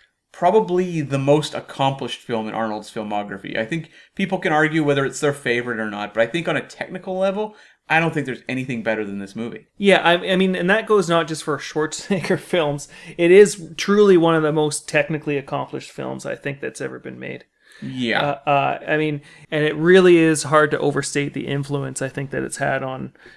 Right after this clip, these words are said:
Speaker 2: on films going forward. I think that this one and maybe Jurassic Park have gotta be two of the most influential movies on special effects that,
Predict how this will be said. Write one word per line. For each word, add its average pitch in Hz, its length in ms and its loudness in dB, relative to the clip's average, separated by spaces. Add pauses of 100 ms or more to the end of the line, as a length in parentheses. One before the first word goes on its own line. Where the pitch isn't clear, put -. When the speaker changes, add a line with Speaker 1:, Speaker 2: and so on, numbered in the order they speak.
(120)
Speaker 2:
on 139 180 -4
films 143 400 -2
going 135 280 -8
forward. 165 340 2
I 160 80 6
think 165 240 0
that 143 220 -4
this 165 260 2
one 170 320 2
and 151 240 -6
maybe 147 560 -2 (380)
Jurassic 147 640 0
Park 147 320 2
have 139 180 -8
gotta 147 340 4
be 143 200 0
two 147 400 -2
of 139 160 -6
the 139 80 -8
most 143 500 -6 (480)
influential 156 560 2
movies 139 440 -2
on 135 440 -8 (320)
special 147 480 0
effects 156 460 2
that, - 280 0